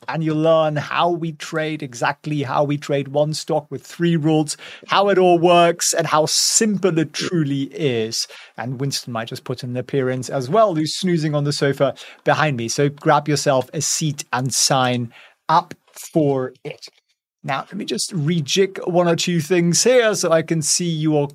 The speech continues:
comments a little bit better. Feel free to obviously ask questions, uh, and I will get to those once I run you through a little bit what's going on here today. We're gonna look at the pre-market and everything as well.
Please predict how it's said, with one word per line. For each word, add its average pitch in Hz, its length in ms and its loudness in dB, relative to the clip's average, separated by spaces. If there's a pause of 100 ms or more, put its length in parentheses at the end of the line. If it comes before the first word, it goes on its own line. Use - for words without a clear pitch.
comments 226 640 2 (140)
a 143 100 -2
little 160 340 0
bit 143 360 -2
better. 151 420 2
Feel 147 280 -2
free 147 440 0
to 147 160 -2
obviously 135 400 -2
ask - 320 -4
questions, 127 580 -2 (460)
uh, 127 160 2
and 135 100 0
I 127 80 4
will 123 160 0
get 135 280 0
to 135 100 -2
those 123 260 0
once 127 220 0
I 131 80 2
run 127 240 2
you 120 120 -4
through 123 380 -2
a 120 40 0
little 131 140 -2
bit 123 140 -2
what's 131 200 -4
going 123 280 0
on 123 160 2
here 120 240 0 (320)
today. 175 340 2
We're 170 120 2
gonna 156 80 0
look 160 100 0
at 151 60 0
the 147 80 -4
pre-market 156 560 2
and 143 100 -4
everything 139 300 -4
as 123 160 -8
well. 123 260 0